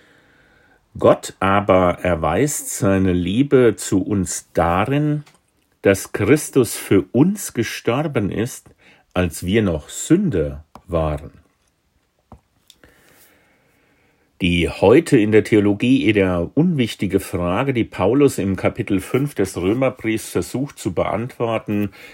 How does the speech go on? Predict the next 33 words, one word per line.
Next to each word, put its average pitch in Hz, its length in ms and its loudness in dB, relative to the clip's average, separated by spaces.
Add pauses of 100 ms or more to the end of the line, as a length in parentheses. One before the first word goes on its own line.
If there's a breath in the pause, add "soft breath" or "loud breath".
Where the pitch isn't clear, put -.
(200 loud breath)
ist, - 580 -2 (300 loud breath)
wie 113 180 2
man 143 260 4
Frieden 120 680 0
mit 104 240 -2
Gott 85 340 0
bekommt. - 760 -2 (500 loud breath)
Luther 113 340 4
hatte 107 200 0
diese 104 360 -2
Frage 98 420 0
abgewandelt, 107 760 0
indem 104 320 0
er 117 80 0
sagt: 123 400 -2
„Wie 127 160 2
kriege 127 340 -2
ich - 220 -4
einen 87 160 -2
gerechten 82 560 -4
Gott, 123 260 2 (260 loud breath)
also 110 200 -2
einen 104 160 2
Gott, 131 200 2
der 117 120 4
mir 127 240 2
mein 113 260 0
sündhaftes 131 920 -2
Tun 156 340 2
und 90 220 -2
Treiben 101 640 0
und 92 180 -2
Verhaltensweise 87 1000 -2